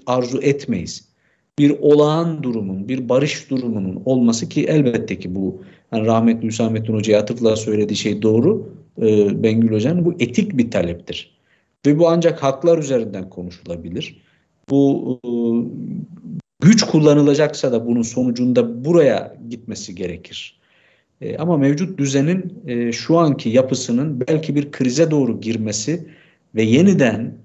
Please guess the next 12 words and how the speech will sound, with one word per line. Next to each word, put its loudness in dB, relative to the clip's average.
yani -8
iyimserlikle 0
alakalı 0
yeni 2
tartışmaların -2
yapılması 0
noktasında 0
yakın 4
vadede 2
olur 0
olmaz -2
bilmiyorum. -2